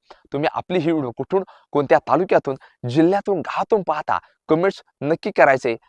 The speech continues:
आणि महाराष्ट्र राज्यामध्ये नेमकी तुम्ही कुठल्या भागामध्ये कांदा पिकाची लागवड केली, पेरणी केली आहे, रोप किती दिवसात झाले, कांदा लागवड करून किती दिवसात झालेला आहे, ही देखील कमेंट्स करायला विसरायचं नाही. आणि ही माहिती जास्तीत जास्त शेतकऱ्यांपर्यंत पोहोचवायची.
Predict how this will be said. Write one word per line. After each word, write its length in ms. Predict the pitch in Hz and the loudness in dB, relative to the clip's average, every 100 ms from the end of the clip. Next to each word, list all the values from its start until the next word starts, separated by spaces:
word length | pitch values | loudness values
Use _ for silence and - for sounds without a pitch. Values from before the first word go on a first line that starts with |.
| - | 0
आणि 160 | 147 190 | 2 2
महाराष्ट्र 540 | 143 131 214 214 - | 0 2 2 2 0
राज्यामध्ये 460 | 180 160 165 165 170 | 2 2 2 0 -2
नेमकी 320 | 151 147 175 | -4 -8 -10
तुम्ही 220 | 160 165 - | -8 -8 -6
कुठल्या 300 | 151 - 190 | -6 2 0
भागामध्ये 640 | 135 - 151 208 214 123 - _ _ _ _ | 0 -2 6 6 6 2 -2 _ _ _ _
कांदा 240 | - 147 208 | 2 6 4
पिकाची 360 | 202 175 156 | 4 2 4
लागवड 220 | 156 151 143 | 6 4 2
केली, 200 | 147 147 | -2 -4
पेरणी 440 | 156 139 139 160 202 | -4 -2 0 0 -2
केली 280 | 156 147 | -2 0
आहे, 180 | 143 143 | 2 2
रोप 240 | 135 147 196 | 2 0 -2
किती 200 | 170 147 | -2 0
दिवसात 260 | 147 147 147 | 0 0 -2
झाले, 320 | 135 127 143 | 0 0 0
कांदा 520 | - _ - 120 147 | -2 _ 0 2 6
लागवड 260 | 190 160 156 | 6 4 0
करून 220 | 143 147 | -4 -8
किती 240 | 135 135 151 | -6 -2 0
दिवसात 280 | 147 139 | 0 -4
झालेला 320 | 131 123 131 127 | -4 -2 -2 -2
आहे, 140 | 107 - _ - | -4 -10 _ -6
ही 140 | 180 196 | -2 0
देखील 300 | 143 - 139 | 0 -4 -6
कमेंट्स 260 | 127 131 - | -6 -8 -4
करायला 260 | 131 131 | -2 -2
विसरायचं 420 | 120 123 156 143 | -4 -4 -4 -2
नाही. 140 | 120 101 _ _ - | -4 -6 _ _ -4
आणि 180 | 131 127 | -4 -2
ही 160 | 190 | -4
माहिती 400 | 196 139 131 165 | -2 -4 -4 -6
जास्तीत 320 | 131 120 - 127 | -8 -10 -12 -12
जास्त 260 | 113 - 180 | -12 -10 -10
शेतकऱ्यांपर्यंत 680 | - 135 147 160 156 156 139 | -10 -10 -4 -4 -2 -4 -4
पोहोचवायची. 480 | 143 - 120 - | -8 -6 -8 -10